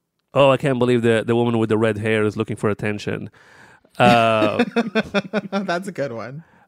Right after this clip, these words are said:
Speaker 1: but then she literally just, like, flipped him off, basically.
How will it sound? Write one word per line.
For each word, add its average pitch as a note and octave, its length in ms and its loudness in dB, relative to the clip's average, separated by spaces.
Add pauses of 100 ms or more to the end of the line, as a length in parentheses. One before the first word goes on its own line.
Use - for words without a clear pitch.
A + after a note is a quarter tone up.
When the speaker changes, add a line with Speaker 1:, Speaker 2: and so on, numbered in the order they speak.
(120)
Speaker 1:
but E3+ 160 6
then G3 160 4
she A3+ 220 0
literally E3+ 400 2
just, E3 120 2
like, D#3 140 0
flipped C#3+ 340 -2
him C#3 160 0
off, B2+ 300 4
basically. A2+ 720 -2